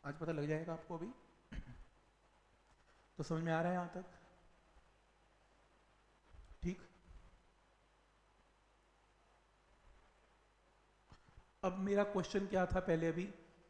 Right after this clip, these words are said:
मेरा क्वेश्चन ये था ना अब मुझे एक बात बताओ, कहाँ लिखा उसने कि ये वैक्यूम में है? तो फिर गलत हो गया ना क्वेश्चन।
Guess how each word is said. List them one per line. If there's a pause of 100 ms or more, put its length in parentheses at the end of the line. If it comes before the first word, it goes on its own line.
(300)
मेरा
क्वेश्चन
ये
था
ना (200)
अब
मुझे
एक
बात
बताओ, (840)
कहाँ
लिखा
उसने (420)
कि
ये
वैक्यूम
में
है? (1600)
तो
फिर
गलत
हो
गया
ना
क्वेश्चन।